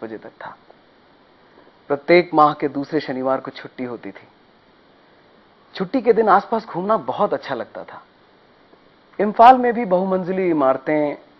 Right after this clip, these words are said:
कार्यालयीन परिसर आदि बनाए जाने लगे थे। कुछ इमारतें बन चुकी थीं और कुछ बन रही थीं। पावना बाजार के पास बीटी रोड पर क्रीड़ा परिसर का निर्माण होने लगा था।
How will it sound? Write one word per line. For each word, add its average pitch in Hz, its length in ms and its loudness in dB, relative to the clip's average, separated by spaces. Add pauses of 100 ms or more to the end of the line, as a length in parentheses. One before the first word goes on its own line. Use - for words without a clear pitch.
(140)
कार्यालयीन 123 680 0
परिसर 117 380 -8
आदि 110 180 -8
बनाए 113 320 -6
जाने 101 220 -10
लगे 87 200 -14
थे। - 160 -20 (920)
कुछ 170 220 -8
इमारतें 143 420 0
बन 131 140 -2
चुकी 131 280 -14
थीं 127 320 -10
और 113 80 -8
कुछ - 360 -16
बन 110 180 -10
रही 101 220 -16
थीं। 78 200 -20 (1500)
पावना 165 300 4
बाजार 175 340 0
के 202 120 -8
पास 185 420 0
बीटी 147 360 -8
रोड 127 260 0
पर 127 120 -6 (800)
क्रीड़ा 151 260 8
परिसर 143 340 0
का 143 120 -2
निर्माण 123 380 -2
होने 107 220 -14
लगा 98 220 -18
था। - 180 -20